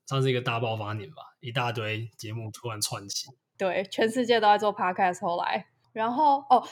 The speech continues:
Speaker 2: 所以我刚，你刚刚的问题是问我说我的收获是什么吗？那，
Speaker 1: 对。
Speaker 2: 呃，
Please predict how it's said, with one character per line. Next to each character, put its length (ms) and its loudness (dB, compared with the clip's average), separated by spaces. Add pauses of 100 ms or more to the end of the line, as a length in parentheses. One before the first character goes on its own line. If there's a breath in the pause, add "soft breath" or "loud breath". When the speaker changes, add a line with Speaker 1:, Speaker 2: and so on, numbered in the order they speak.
Speaker 2:
所 120 4
以 40 6
我 100 6
刚， 220 2
你 80 4
刚 120 8
刚 140 6
的 60 6
问 180 6
题 140 4
是 100 2
问 80 6
我 180 4
说 400 4
我 220 0
的 180 -4
收 240 0
获 160 2
是 140 -4
什 220 -10
么 140 -14
吗？ 280 -10 (320 loud breath)
那， 340 4 (120)
Speaker 1:
对。 240 -4
Speaker 2:
呃， 600 -4